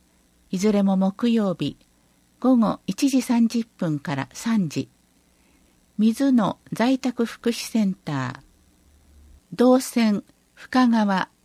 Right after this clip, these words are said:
小瀬戸。中央東、八七の五零八三。一、九月十一日。二、十月九日。三、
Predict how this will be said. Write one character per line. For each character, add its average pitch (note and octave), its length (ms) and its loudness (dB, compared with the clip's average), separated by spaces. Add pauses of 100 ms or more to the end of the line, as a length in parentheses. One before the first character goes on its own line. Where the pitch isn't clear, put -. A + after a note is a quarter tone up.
(160)
小 F#3+ 120 -8
瀬 A#3+ 200 -2
戸。 - 340 -6 (920)
中 C4+ 260 2
央 B3+ 200 2
東、 G#3 680 -2 (480)
八 B3+ 340 2
七 B3 300 4
の D3+ 280 -2 (200)
五 C4 280 4
零 B3+ 220 2
八 F#3 320 -8
三。 E3 340 -4 (920)
一、 G3+ 440 -4 (540)
九 C#4+ 160 4
月 B3+ 300 4
十 A3+ 260 2
一 G#3 280 -2
日。 F#3 440 -2 (580)
二、 G#3+ 260 0 (520)
十 C#4 240 4
月 C4 320 2
九 A3 300 -4
日。 G3 420 -2 (600)
三、 G#3 360 -2